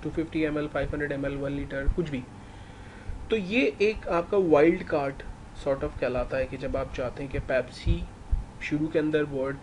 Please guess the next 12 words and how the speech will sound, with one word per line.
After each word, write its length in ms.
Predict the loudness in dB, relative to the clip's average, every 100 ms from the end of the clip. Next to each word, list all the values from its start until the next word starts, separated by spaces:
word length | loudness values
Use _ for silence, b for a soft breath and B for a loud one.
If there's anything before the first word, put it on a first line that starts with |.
| -4
Pepsi 300 | -4 -6 -2
और 120 | -2
बाद 260 | 2 2
में 100 | 4
कुछ 120 | 2 0
भी 100 | -4
हो, 100 | -4 -8 -10 -14 -16 -4
तो 60 | 0
आपने 160 | 2
star 260 | 4 4 4
लगा 160 | 2 -6
दिया, 220 | -8